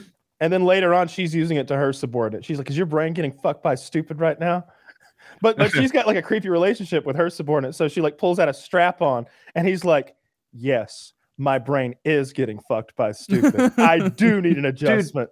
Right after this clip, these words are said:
Speaker 1: And the best part is the strap on is, like, a Homelander brand one, so it's all American.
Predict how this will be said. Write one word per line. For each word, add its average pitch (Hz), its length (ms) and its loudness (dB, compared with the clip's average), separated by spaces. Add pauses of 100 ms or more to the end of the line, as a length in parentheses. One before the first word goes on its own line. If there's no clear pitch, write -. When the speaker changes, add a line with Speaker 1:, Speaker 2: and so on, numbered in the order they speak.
(360)
Speaker 1:
And 220 120 2
the 220 40 2
best 269 220 2
part 269 180 4
is 233 80 -4
the 185 80 -4
strap 190 440 2
on 226 300 2
is, 180 180 -6
like, 170 100 0
a 175 100 0
Homelander 185 760 0
brand 180 340 -2
one, 196 220 -2
so 180 180 0
it's 165 140 0
all 170 160 2
American. 160 460 0